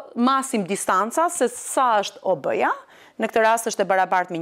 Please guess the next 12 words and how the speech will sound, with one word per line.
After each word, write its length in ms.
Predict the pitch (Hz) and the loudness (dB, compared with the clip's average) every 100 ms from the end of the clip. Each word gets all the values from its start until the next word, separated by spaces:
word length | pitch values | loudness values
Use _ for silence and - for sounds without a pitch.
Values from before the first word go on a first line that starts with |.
| 190 | -4
njëzet 240 | 202 226 | -4 -4
e 80 | 170 | -4
dy 160 | 170 | -6
centimetra. 640 | - 156 147 151 180 277 392 - - - - - | -4 -4 -2 -2 0 -2 -2 -8 -20 -20 -20 -4
Atëherë, 400 | 226 254 240 226 | 0 4 2 2
të 160 | 214 | 2
njëjtën 320 | 240 427 392 | 2 2 2
distancë 560 | 320 - 240 233 226 233 | 2 2 0 0 -4 -2
do 80 | 302 | 0
të 100 | 285 | 2
marrim, 440 | 226 220 233 254 - - _ _ _ | 2 2 0 -2 -4 -20 _ _ _
ë, 80 | - | -2